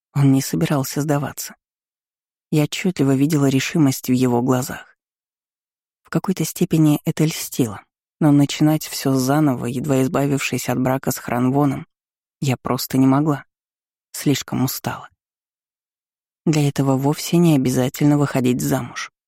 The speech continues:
Я сейчас понимала, что, скорее всего, рушу все романтические представления обо мне.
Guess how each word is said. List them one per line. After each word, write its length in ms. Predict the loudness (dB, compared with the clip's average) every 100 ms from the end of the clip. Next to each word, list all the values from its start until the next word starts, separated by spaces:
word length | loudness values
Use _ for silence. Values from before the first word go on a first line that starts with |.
| _ _ _ _ _ _ _ _ _
Я 100 | -4
сейчас 420 | -4 -6 -6 -8
понимала, 520 | -2 2 4 4 0 -6
что, 220 | -6 -6
скорее 400 | -2 0 2 0
всего, 320 | -2 0 2
рушу 260 | 2 0 -2
все 300 | -2 0 2
романтические 840 | 4 4 2 0 -2 -4 -2 -2
представления 840 | -2 -6 -4 -4 -2 -2 0 0
обо 180 | 0 -2
мне. 260 | -4 -8